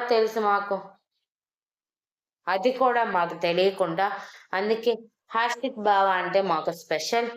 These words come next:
అని అంటుంది. హర్షిత్ ఆశగా భూమి కళ్ళల్లోకి చూస్తూ, "మరి నేనేంటే?"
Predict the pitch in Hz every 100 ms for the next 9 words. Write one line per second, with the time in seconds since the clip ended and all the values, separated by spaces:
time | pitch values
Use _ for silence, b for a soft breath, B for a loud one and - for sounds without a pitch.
0 | - b b - 185 190 175 165 170 185
1 | 185 208 220 - _ _ _ _ _ _
2 | - 202 220 220 240 226 165 170 190 220
3 | 190 160 151 175 185 196 180 170 165 175
4 | 170 165 165 156 165 165 - 175 214 247
5 | B B B - 208 220 208 180 180 196
6 | 220 226 220 220